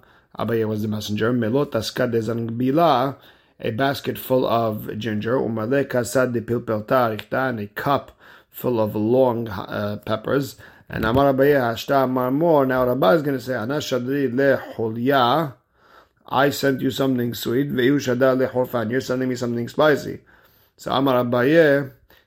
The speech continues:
Kin-, Abaye said, after this, uh, him being a messenger back and forth, Kinafke Mi Be Mor, when I said, when I left Rabba's house, Havas Saban, I was already satiated.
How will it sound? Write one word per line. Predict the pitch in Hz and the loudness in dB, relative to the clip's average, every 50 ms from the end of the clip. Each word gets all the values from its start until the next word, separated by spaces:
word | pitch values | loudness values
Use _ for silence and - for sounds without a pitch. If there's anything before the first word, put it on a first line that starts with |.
| _ _ | _ _
Kin-, | - - 127 123 - - | -14 -10 -10 -10 -10 -8
Abaye | - - 110 113 120 127 143 139 - | -8 -6 -4 0 2 4 4 4 2
said, | - - 156 156 143 127 127 127 127 - - | 0 2 4 4 4 4 2 0 -2 -4 -4
after | 135 120 117 - - - 123 123 120 117 | -2 -4 -4 -4 -2 0 0 2 2 0
this, | 110 113 107 - - - - | -2 -4 -6 -6 -8 -6 -4
uh, | 127 120 113 110 107 107 104 98 104 104 104 - - | -2 -2 0 0 -2 -2 -4 -4 -4 -4 -6 -6 -6
him | - 117 127 127 | -4 -2 0 0
being | 127 120 113 113 | 0 0 0 -2
a | |
messenger | 113 120 127 113 - 127 120 127 117 | -4 -6 -6 -6 -6 -4 -2 -2 -2
back | 110 107 107 - | -2 -2 -4 -6
and | 110 110 | -8 -4
forth, | 135 143 135 127 - | 0 2 2 2 0
Kinafke | 127 117 110 101 - - - 151 151 143 | -2 -6 -6 -8 -6 0 4 4 4 4
Mi | 135 117 107 | 4 0 -2
Be | 117 123 139 135 123 | 0 0 0 0 0
Mor, | 117 117 120 139 151 165 156 139 123 123 | 0 -2 -2 2 2 4 4 4 4 2
when | 123 120 113 | 0 -2 -4
I | 107 104 | -6 -6
said, | - - 139 139 - - | -4 -4 -2 -2 -2 -4
when | 127 120 | -6 -6
I | 113 | -6
left | 107 117 139 143 - - - | -4 -4 -4 -4 -4 -4 -4
Rabba's | 131 123 120 117 123 131 151 156 160 131 120 | -2 0 0 0 0 2 4 4 4 2 0
house, | 113 117 120 139 - - - - - - - - _ _ _ _ | -2 -4 -4 -6 -6 -8 -14 -18 -20 -20 -20 -20 _ _ _ _
Havas | - - 113 117 135 139 131 - - | -10 -6 -2 2 2 2 2 0 -2
Saban, | 123 113 113 120 147 156 151 139 120 | -2 -2 0 2 4 4 4 2 2
I | 113 107 | 0 -2
was | 110 120 110 104 | -2 -2 -2 -2
already | 117 120 135 143 139 131 | 0 0 2 2 0 0
satiated. | - - 139 139 143 131 - - 107 98 101 101 95 104 - | -2 -2 0 0 0 0 -2 -6 -4 -4 -4 -4 -6 -8 -12